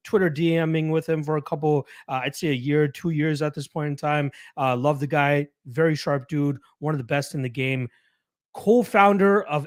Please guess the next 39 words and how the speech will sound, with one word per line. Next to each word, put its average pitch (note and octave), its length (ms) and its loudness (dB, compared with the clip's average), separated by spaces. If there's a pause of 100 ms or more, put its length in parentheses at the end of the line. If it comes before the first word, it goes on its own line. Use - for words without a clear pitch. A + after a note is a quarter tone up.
M F3 140 0
M F3 100 2
A F3 120 2
Junkie, D3 680 -2 (260)
used F#3 260 -6
to G#3 40 0
work F#3+ 180 2
for F3+ 140 -2
The E3+ 160 0
Athletic D#3+ 480 -2
as C3+ 140 -6
well. D3 160 -2
I C3 80 0
believe D3 220 -6
headed D#3 340 -2
The C3+ 140 -4
Athletic B2+ 360 -8
department B2+ 400 -12
as A2+ 100 -16
well. C3+ 280 -8 (280)
And A#2+ 80 -14
now D3 180 -6
he's E3+ 200 -6
just F3 260 -2 (360)
a B2+ 60 -16
gambling C#3+ 520 -6
degenerate C3+ 460 -4
like C3 180 -4
one C#3 160 -2
of B2+ 140 -4
us, C#3 260 -2
and C3 140 -4
as A#2 120 -8
well D3+ 220 2
as C3+ 100 -2
doing C#3+ 280 -2
gambling C#3+ 360 0
content C#3 460 -8
himself C3 380 -6